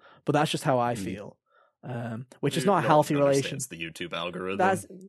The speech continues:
Speaker 1: no, that's the thing. Some people do, and they're selfish and they don't share. And that's what I'm not on about, dude. I'm looking at you, Mister Beast. Why aren't you sharing? Come on. You, you, you give, I'm not giving people a hundred grand. Maybe that's the secret to the YouTube algorithm.
Speaker 3: He's too
Speaker 1: Maybe
Speaker 3: busy
Speaker 1: I just need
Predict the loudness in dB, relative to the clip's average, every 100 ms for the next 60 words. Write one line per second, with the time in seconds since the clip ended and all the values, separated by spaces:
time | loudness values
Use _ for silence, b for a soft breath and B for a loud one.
0 | -4 4 6 6 6 6 6 4 4 0
1 | 0 0 2 2 2 2 4 6 4 2
2 | -2 0 2 2 0 -2 -4 -6 -8 -8
3 | -6 -6 -8 -10 -14 _ _ _ _ _
4 | _ B B -10 -6 -4 -2 0 0 2
5 | 0 0 -2 -4 -4 -6 -6 -4 -2 -2
6 | -4 -2 -2 -4 -6 -4 -2 4 4 4
7 | 0 -2 -2 -2 -6 -10 _ _ 0 0
8 | 0 -6 _ _ _ _ b b b -2
9 | -2 -2 -2 0 2 6 6 4 4 6
10 | 6 6 4 4 6 6 4 4 6 6
11 | 6 6 4 2 -2 -4 -4 -8 -6 -4
12 | -2 -2 -2 -2 0 0 2 0 0